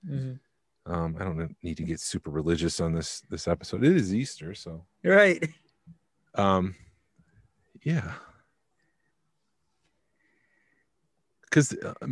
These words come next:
Speaker 2: filmmakers use that because it's such a popular, uh,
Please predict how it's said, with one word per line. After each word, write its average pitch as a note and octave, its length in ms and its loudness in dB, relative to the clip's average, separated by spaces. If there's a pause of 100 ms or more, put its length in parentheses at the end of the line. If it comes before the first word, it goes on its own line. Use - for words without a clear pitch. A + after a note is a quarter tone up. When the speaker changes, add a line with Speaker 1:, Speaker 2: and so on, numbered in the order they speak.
(120)
Speaker 2:
filmmakers B2+ 580 8
use A2+ 260 8
that F2+ 220 2
because G2 260 -2
it's G2 180 0
such - 280 2
a G#2+ 40 2
popular, F#2 760 2 (840)
uh, F2 240 -2